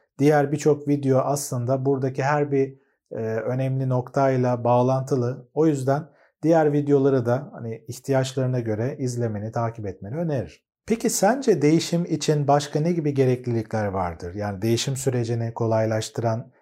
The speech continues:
ne gibi etkenler eklenebilir? Bu konudaki deneyimlerini, düşüncelerini de aşağıdaki yorumlar bölümünde paylaşırsan sevinirim. E-posta gruplarıma katılarak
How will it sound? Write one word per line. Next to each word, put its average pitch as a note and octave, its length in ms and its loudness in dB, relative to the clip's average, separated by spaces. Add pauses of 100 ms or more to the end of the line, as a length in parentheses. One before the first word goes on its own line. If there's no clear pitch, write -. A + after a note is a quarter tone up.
(100)
ne C#3 140 0
gibi C#3+ 200 0
etkenler G#2 840 -6
eklenebilir? F#2+ 880 -10 (400)
Bu G3+ 80 -2
konudaki E3+ 480 2
deneyimlerini, D3+ 800 4
düşüncelerini C3 720 0
de A#2 120 0
aşağıdaki B2+ 520 -2
yorumlar A#2+ 500 -2
bölümünde A#2 640 -6
paylaşırsan A#2+ 580 -6
sevinirim. C3+ 460 -2 (340)
E-posta G3 540 4
gruplarıma F#3 760 4
katılarak E3 760 4